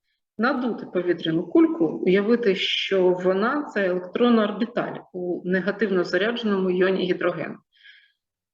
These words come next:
А, поміркувати, де саме можуть перебувати електрони в негативно зарядженому іоні гідрогену, і написати відповідь, а також вир-, вирізати з паперу потрібну кількість маленьких кружо-, кружечків, електронів та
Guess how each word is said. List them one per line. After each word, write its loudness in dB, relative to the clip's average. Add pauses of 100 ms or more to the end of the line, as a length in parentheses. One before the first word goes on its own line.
(600)
А, -12 (540)
поміркувати, 0
де -2
саме 0
можуть -2
перебувати 0
електрони 2
в -2
негативно 2
зарядженому -2
іоні 2
гідрогену, -4 (320)
і 0
написати -4
відповідь, -4 (500)
а 0
також -4
вир-, -2
вирізати 2
з -10
паперу -4
потрібну -2
кількість -4
маленьких -2
кружо-, 0
кружечків, -2
електронів 0 (100)
та -4